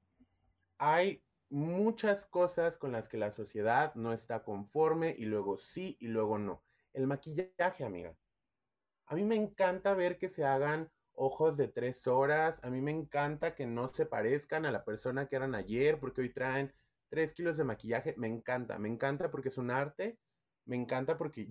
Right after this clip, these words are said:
yo misma lo disfruto. Pero a la sociedad le molesta si usas mucho, a la sociedad le molesta si usas poco,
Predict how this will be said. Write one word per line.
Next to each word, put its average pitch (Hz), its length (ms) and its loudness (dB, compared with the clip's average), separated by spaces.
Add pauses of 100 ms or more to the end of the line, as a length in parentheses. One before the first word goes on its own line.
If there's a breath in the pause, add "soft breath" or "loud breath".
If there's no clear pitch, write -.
yo 151 440 6
misma 135 340 0
lo 135 140 2
disfruto. 120 640 -4 (540)
Pero 151 400 6
a 143 60 4
la 135 140 6
sociedad 135 400 2
le 175 100 0
molesta 151 380 0
si 156 120 -6
usas 147 240 -2
mucho, 208 720 -2
a 127 220 -6
la 120 120 0
sociedad 117 420 0
le 151 80 2
molesta 123 340 -2
si 123 140 -6
usas 110 240 -6
poco, 190 640 -2